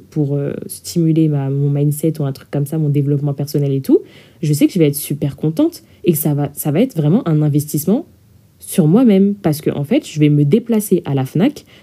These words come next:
pour payer un livre, pour pouvoir m'enrichir et pour pouvoir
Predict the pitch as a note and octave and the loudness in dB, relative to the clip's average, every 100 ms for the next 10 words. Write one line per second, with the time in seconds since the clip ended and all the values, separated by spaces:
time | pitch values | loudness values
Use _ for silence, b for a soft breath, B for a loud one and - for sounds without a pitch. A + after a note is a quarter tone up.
0 | - D#3+ - A#3+ G#3+ G3+ D#3+ D3 F3+ D4 | -6 -4 0 0 2 0 0 0 4 4
1 | G3 b b b F#3 - F#3+ F3+ D#3+ F3 | 4 b b b -4 0 2 2 4 4
2 | F#3+ F#3 D#3 - D4 - - F3+ E3+ - | 6 4 0 2 0 0 0 0 0 0
3 | F3 A#3+ | 0 -2